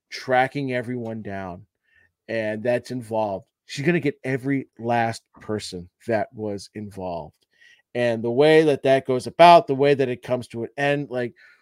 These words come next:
was sheer brilliance. And then, like, along the way, we, we learn about, more about Sarah and why, like I said, like, why she only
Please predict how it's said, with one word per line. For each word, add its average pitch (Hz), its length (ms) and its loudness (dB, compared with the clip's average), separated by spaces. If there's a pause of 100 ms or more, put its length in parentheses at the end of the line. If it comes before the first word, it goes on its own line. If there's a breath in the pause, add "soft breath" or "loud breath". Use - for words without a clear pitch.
(220 soft breath)
was 127 240 4
sheer 143 300 0
brilliance. 143 640 4
And 147 280 -2
then, 160 440 6 (480)
like, 139 340 4
along 135 400 4
the 127 80 -2
way, 160 600 4
we, 156 500 -4
we 151 160 -2
learn 156 340 0
about, 135 520 0 (920)
more 160 260 2
about 143 280 4
Sarah 147 520 -2 (100)
and 127 420 -2 (220)
why, 139 420 0
like 147 160 0
I 135 60 -2
said, 131 260 -2
like, 120 140 -8
why 135 760 0
she 143 260 -6
only 131 440 -6